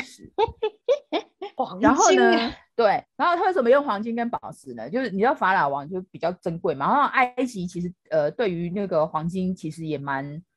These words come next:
Speaker 1: 蛮重视的，所以就是反正尊贵的东西就是这样子。光那个面具啊，就是听说他们在做这个人脸的那个模拟，就是，就按照那个，呃，图坦卡门生前的样貌去做的。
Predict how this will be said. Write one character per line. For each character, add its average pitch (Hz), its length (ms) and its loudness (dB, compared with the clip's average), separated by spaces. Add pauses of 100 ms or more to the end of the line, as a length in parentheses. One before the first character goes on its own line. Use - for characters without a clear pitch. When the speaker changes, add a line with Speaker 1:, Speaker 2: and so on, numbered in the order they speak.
(260)
Speaker 1:
蛮 170 180 -2
重 185 220 -2
视 170 220 -8
的， - 220 -14
所 233 120 -2
以 226 60 -2
就 247 100 2
是 254 60 0
反 196 180 -2
正 220 140 -2
尊 202 200 -4
贵 208 160 0
的 165 80 -6
东 165 240 -4
西 156 240 -12
就 156 120 -8
是 151 100 -8
这 160 100 -10
样 131 160 -10
子。 - 120 -20
光 262 200 2
那 277 60 -2
个 247 100 0
面 208 400 -4
具 190 200 -6
啊， 175 80 2
就 254 100 -4
是 269 120 -2
听 320 220 -4
说 330 200 6
他 330 120 4
们 247 160 -2
在 240 280 2
做 247 240 -2
这 247 100 -6
个 220 140 -2
人 175 280 -4
脸 185 200 -2
的 151 80 -8
那 170 100 -8
个 170 160 2
模 160 400 -4
拟， 170 140 -6
就 208 100 -8
是， 220 300 -8
就 - 140 -2
按 247 280 0
照 254 140 2
那 220 100 0
个， 165 300 2
呃， 170 180 -4
图 196 140 -8
坦 220 160 0
卡 156 200 -4
门 143 300 -10
生 262 260 0
前 226 240 -2
的 151 80 0
样 180 220 -2
貌 170 160 -2
去 160 140 -8
做 156 360 -10
的。 - 200 -18